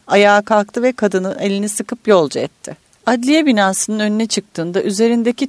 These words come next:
tüm yüklerden kurtulduğunu hissediyordu Semra Hanım.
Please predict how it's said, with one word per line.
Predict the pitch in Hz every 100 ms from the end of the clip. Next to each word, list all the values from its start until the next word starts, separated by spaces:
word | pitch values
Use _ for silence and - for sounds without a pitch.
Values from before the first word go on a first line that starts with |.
| -
tüm | 359 381
yüklerden | 262 233 202 202 196 202 214
kurtulduğunu | 220 202 220 196 202 196
hissediyordu | 180 - - 160 156 147 156
Semra | - 156 147 147 156
Hanım. | 151